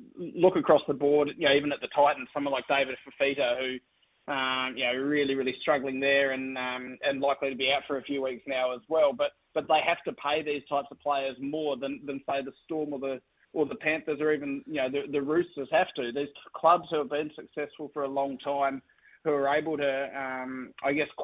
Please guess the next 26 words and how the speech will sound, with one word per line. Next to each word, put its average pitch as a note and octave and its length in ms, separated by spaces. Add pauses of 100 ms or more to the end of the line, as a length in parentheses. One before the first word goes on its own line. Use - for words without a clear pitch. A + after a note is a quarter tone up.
quantify C#3+ 800 (300)
that C3 140
their D3+ 240
approach C#3 480
will C#3+ 180
work C#3 320
to, D3 80 (260)
you C#3 120
know, B2 80 (100)
give D3 140
you D3 160
the C3+ 60
best C#3+ 300
chance C3+ 360
to C#3+ 80
enjoy C#3 320
the C#3 100
ultimate C#3 380
success D3 500
and D3 200
to, C3+ 220 (440)
to C#3 220
unleash C#3 320
your C#3 140
full D3+ 160
potential. E3 600